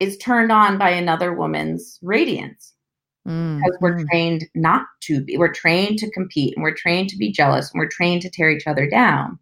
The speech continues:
Speaker 2: Yes.
Speaker 1: And not every man knows what to do with a turned on woman.
Speaker 2: Mm-hmm.
Speaker 1: But we practice specific tools that we continue to practice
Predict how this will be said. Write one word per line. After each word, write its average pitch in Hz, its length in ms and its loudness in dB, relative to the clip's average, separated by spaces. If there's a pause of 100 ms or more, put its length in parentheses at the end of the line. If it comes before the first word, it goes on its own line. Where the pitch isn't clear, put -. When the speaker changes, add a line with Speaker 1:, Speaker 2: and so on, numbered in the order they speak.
(280)
Speaker 2:
Yes. - 300 -8 (260)
Speaker 1:
And 202 220 6
not 208 320 6 (100)
every 190 380 2
man 175 640 4
knows 156 280 -2
what 147 200 -2
to 156 100 -14
do 269 220 6
with 175 160 4
a 139 60 -2
turned 139 300 2
on - 220 -4
woman. 156 400 -2 (380)
Speaker 2:
Mm-hmm. 165 640 -2 (140)
Speaker 1:
But 233 320 2 (580)
we 196 240 -6 (260)
practice 214 640 0
specific 240 800 -4 (420)
tools 185 800 2 (840)
that - 320 2
we 175 140 -4
continue 180 480 0
to - 60 -4
practice 170 480 0